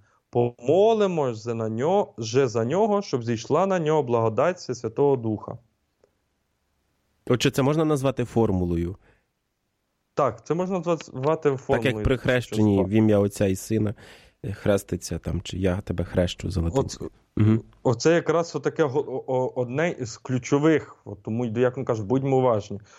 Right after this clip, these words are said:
Speaker 1: ключових звернень єпископа, молитви всієї церкви за того, над ким буд-, над ким здійснюється хіротонія. І весь храм починає співати спочатку так зовсім тихо, дуже такий зазвичай це урочистий,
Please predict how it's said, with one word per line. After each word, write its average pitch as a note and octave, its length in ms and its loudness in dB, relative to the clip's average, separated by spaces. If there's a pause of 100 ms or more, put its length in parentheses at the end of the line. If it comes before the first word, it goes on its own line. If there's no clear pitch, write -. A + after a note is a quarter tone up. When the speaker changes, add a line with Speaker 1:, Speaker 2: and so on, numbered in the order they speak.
(160)
Speaker 1:
ключових C3+ 520 2
звернень B2+ 680 -2 (220)
єпископа, D#3 720 -2 (200)
молитви B2+ 560 2
всієї B2 380 -4
церкви D3 540 -2 (260)
за A#2 160 0
того, D3+ 280 0
над B2 180 -2
ким C3+ 220 -4
буд-, B2 220 -4
над A#2 400 -2
ким C3+ 200 -2
здійснюється A#2+ 480 0
хіротонія. A2+ 720 0
І B2+ 100 4
весь E3+ 460 0 (120)
храм E3+ 440 -10 (440)
починає C3 500 -2
співати C#3+ 680 -2 (440)
спочатку C3+ 560 -2
так B2 220 -2
зовсім E3 440 0
тихо, C3+ 380 2
дуже D3+ 260 -4
такий D3+ 240 -4
зазвичай C#3 420 2
це C#3 260 0 (260)
урочистий, B2 840 0